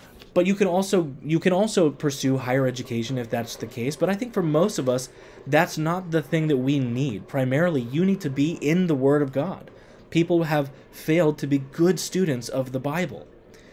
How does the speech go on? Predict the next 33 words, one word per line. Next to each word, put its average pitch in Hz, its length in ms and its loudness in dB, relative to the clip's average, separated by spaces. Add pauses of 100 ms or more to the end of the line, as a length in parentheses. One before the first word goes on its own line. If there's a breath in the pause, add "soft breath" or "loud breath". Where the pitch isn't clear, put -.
(340 loud breath)
Thirdly, 180 640 4 (160 loud breath)
Paul 175 180 6
writes 143 300 4
that 160 80 0
you 160 160 4
must 165 240 4
be 185 80 4
strengthened 185 800 2
with 156 200 4
all 170 280 4
power 170 520 6
according 180 480 2
to 160 120 -6
his 143 240 0
glorious 135 460 2
might. 143 460 -4 (440 loud breath)
Now, 131 200 2 (100)
Steve 226 260 2
did 170 140 4
a 135 40 4
great 131 440 0
job 110 260 0
of 107 140 -2
talking 135 300 0
about 123 140 0
this 123 180 -6 (280)
from 156 180 2
the 139 100 4
Old 196 160 4
Testament, 131 360 -2
from 120 140 -8
Isaiah, 123 340 0 (420 loud breath)
in 160 260 2